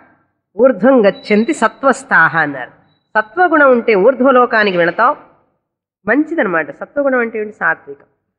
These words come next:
కోపం, తాపం లేకుండా, మంచి మనసుతో ఉండడం, ఈర్ష్య, అసూయ లేకుండా ఉండడం, అటువంటి సత్వగుణం ఉంటే ఊర్ధ్వం గచ్చంతి సత్వస్థాః, మధ్యే తిష్టంతి రాజసాః.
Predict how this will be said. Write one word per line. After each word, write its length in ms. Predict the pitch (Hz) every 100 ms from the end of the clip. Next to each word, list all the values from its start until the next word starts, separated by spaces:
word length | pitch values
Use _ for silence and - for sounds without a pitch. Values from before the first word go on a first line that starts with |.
| _
కోపం, 380 | 226 190 190 240
తాపం 440 | 214 170 - 208
లేకుండా, 460 | 160 156 170 165 214
మంచి 300 | 185 175 190
మనసుతో 420 | 175 170 - 170
ఉండడం, 280 | 156 156 190
ఈర్ష్య, 360 | 180 202 190 185
అసూయ 340 | 151 180 190
లేకుండా 460 | 160 160 170 165 156
ఉండడం, 340 | 156 170 247 - _ _ _ _ _
అటువంటి 400 | 208 294 311 294
సత్వగుణం 760 | 285 208 - - 311 294 285 240
ఉంటే 680 | 196 202 202 247 302 - _ _ -
ఊర్ధ్వం 480 | 233 277 294 320 214
గచ్చంతి 560 | - - 262 262 381
సత్వస్థాః, 800 | 392 - - 240 - _ 135 131 - _ _ _ _ _ _ _ _ _ _ _ _ _ _
మధ్యే 360 | 208 196 202 339
తిష్టంతి 580 | 277 262 - 277 285 311
రాజసాః. 720 | 208 220 226 220 190 180